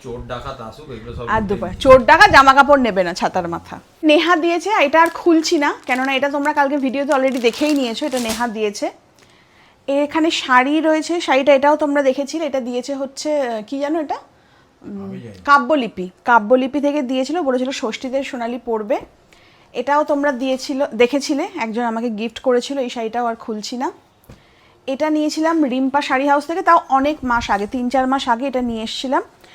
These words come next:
Speaker 2: এরকম তোমরা যদিও ভিডিওতে দেখেছিলে, এটা খুব সুন্দর দেখতে, এরকম গঙ্গা যমুনা পার, আর একজন অ্যাক্ট্রেস এটা পরেছিল।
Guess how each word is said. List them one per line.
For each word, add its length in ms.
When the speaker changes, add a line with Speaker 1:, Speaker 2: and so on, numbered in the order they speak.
Speaker 2:
এরকম 480
তোমরা 280
যদিও 220
ভিডিওতে 320
দেখেছিলে, 460
এটা 140
খুব 160
সুন্দর 400
দেখতে, 500
এরকম 360
গঙ্গা 360
যমুনা 380
পার, 400
আর 340
একজন 360
অ্যাক্ট্রেস 540
এটা 160
পরেছিল। 560